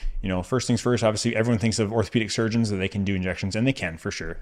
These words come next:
'cause they can do surgery. I mean, if they can do surgery, they can do injections, right? And yes, they can, absolutely. There's also non-operative sports medicine physicians. That's where I fall into. So I'm someone who has a, who's a fellowship in,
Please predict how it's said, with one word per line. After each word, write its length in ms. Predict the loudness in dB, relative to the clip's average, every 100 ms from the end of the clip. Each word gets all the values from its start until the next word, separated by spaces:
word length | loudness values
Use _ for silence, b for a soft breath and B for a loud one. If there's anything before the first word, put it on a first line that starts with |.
| -8
'cause 140 | -6
they 100 | -4
can 140 | -2
do 120 | -2 -2
surgery. 320 | -6 -8 -6
I 40 |
mean, 80 | -4
if 40 |
they 80 | 0
can 100 | 0
do 40 | 4
surgery, 380 | 4 6 6 4
they 80 |
can 100 | 4
do 60 | 2
injections, 400 | 2 -2 -4 -4
right? 160 | -6 -6 B B B
And 120 | 0 2
yes, 180 | 0
they 140 | -2 -2
can, 240 | -2 -2 -4
absolutely. 540 | -4 -2 -4 -4 -8 B B B
There's 100 | -4
also 380 | 2 2 4 4
non-operative 640 | 4 4 4 2 0 -2 -2
sports 280 | 0 0
medicine 280 | 0 -2 -2
physicians. 400 | -2 -2 -2 -2
That's 200 | -2 0
where 120 | 2
I 80 | 2
fall 200 | 2 0
into. 300 | 0 -2 -4
So 160 | -2 -2
I'm 180 | -2 -4
someone 220 | -4 -2
who 60 |
has 120 | -2 -4
a, 140 | -8 B B B
who's 240 | -6 -6 -8
a 100 | 2
fellowship 400 | 4 4 2
in, 80 | 2